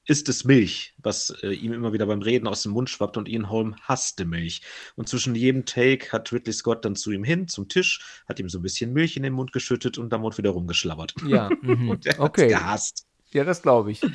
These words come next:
Speaker 2: Aber mit Sicherheit eine interessante Art zu drehen, ne? Wenn, wenn man dann da
Speaker 1: <laughs> Ja.
Speaker 2: Kopf,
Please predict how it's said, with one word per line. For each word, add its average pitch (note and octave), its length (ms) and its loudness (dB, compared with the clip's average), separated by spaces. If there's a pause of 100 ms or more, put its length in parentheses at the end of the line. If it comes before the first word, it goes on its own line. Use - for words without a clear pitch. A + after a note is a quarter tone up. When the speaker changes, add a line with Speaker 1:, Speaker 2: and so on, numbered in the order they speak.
(340)
Speaker 2:
Aber C#3+ 140 6
mit D#3 160 4
Sicherheit F3+ 260 4
eine F3 100 0
interessante D#3+ 640 0
Art D3 200 4
zu D3 140 -4
drehen, B2+ 500 4
ne? D#3+ 340 2
Wenn, A#2+ 260 0
wenn A2+ 80 -2
man A#2 160 4
dann A#2 140 2
da A2+ 200 6
Speaker 1:
<laughs> - 20 -
Ja. D#3+ 100 -2
Speaker 2:
Kopf, - 300 4